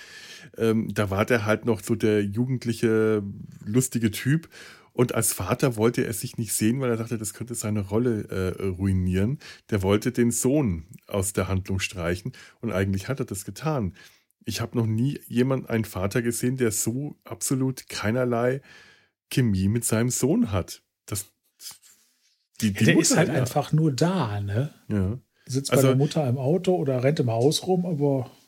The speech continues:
Speaker 1: und, und schämt sich für das, was sein Vater so anstellt. Aber ich hab auch so das Gefühl, ja, wahrscheinlich arbeitet der einfach die ganze Zeit. Wenn der nur eine Woche Urlaub im Jahr hat,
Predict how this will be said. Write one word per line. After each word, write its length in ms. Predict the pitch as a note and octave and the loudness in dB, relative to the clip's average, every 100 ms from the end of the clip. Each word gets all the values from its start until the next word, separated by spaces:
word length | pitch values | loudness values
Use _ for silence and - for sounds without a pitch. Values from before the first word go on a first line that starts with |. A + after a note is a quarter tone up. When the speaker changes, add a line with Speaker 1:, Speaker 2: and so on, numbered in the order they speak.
| _ | _
Speaker 1:
und, 200 | - C#3 | 0 2
und 100 | D3 | 4
schämt 300 | C#3+ - F#3+ | 2 2 2
sich 260 | - F3 E3 | 2 -2 -2
für 240 | - D3 | -4 -2
das, 220 | C#3+ D#3 - | 0 0 0
was 100 | - | 0
sein 160 | C#3 | -2
Vater 300 | - D#3+ D3+ | 0 -2 -2
so 180 | - - | -4 -6
anstellt. 560 | - E2+ - E2+ D#2+ - - _ _ | -6 -6 -6 -8 -10 -14 -20 _ _
Aber 240 | A2+ C3+ | 0 2
ich 140 | C3+ E3 | 2 -2
hab 100 | E3+ | 0
auch 80 | |
so 140 | E3+ E3 | 2 2
das 140 | C#3+ | 0
Gefühl, 380 | C3 - C#3+ E3 | -4 -2 -2 2
ja, 220 | D#3 G3 | 2 0
wahrscheinlich 460 | D#3 - D3+ D#3+ - | 0 -2 -2 -2 -2
arbeitet 520 | B2+ A3 C4+ A3 F#3 | 0 2 2 0 2
der 220 | B2 - | 2 2
einfach 300 | G2 G2 G2 | 0 -2 -4
die 100 | - | -6
ganze 380 | G2 F#2+ F#2+ F#2+ | -2 0 0 -4
Zeit. 340 | - F2+ G#2 | -4 0 0
Wenn 100 | E3 | 2
der 120 | D#3+ D3 | 2 2
nur 200 | D3 - | 0 0
eine 280 | C3+ C3 | 0 0
Woche 200 | B2 B2 | 0 0
Urlaub 360 | A#2+ F3 A#3+ - | 0 2 0 0
im 120 | A2+ | 0
Jahr 300 | G2+ F2 F2+ | 2 2 0
hat, 160 | D3 | -2